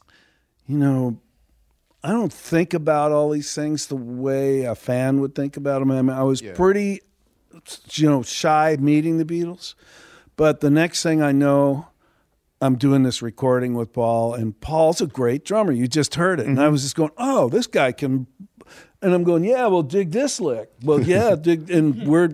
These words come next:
Speaker 1: we're in here doing this now, you know, and I'm not thinking about it. And, um, so we start building a song, and we're building the song, and Paul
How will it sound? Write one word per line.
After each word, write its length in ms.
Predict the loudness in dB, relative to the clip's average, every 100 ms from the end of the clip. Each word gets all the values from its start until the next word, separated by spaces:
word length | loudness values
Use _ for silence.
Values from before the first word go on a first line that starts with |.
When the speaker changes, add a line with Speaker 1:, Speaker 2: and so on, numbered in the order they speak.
| -4
Speaker 1:
we're 240 | -4 -2
in 120 | 0 0
here 160 | -2
doing 340 | 2 2 4 4
this 320 | 2 0 -2
now, 280 | -4 -4 -2
you 200 | 0 2
know, 320 | 0 -2 -6 -18 -20 -20 -4
and 180 | -2
I'm 160 | 0 0
not 240 | 0 -2
thinking 380 | -4 -8 -4 -4
about 340 | 0 0 0 -2
it. 180 | -6 _ -20 -20 _ _ 0
And, 320 | 2 2 2
um, 640 | 2 2 0 0 -2 -4 -10 _ _ -20 -20 _ _ _ _ _ _ _ _ _
so 200 | -6 0
we 80 | 0
start 420 | 4 2 2 -4 -20 _ _
building 340 | 2 2 2 0
a 60 |
song, 440 | -2 -4 -6 -8 -12 _ _ _ _ _ _ _ -2
and 340 | 0 0 0
we're 80 | -2
building 420 | 2 2 2 -2
the 100 | -4
song, 600 | -6 -6 -4 -4 -6 -10 _ _ -8
and 420 | -4 -2 -2 -2
Paul 460 | 2 2 2 -4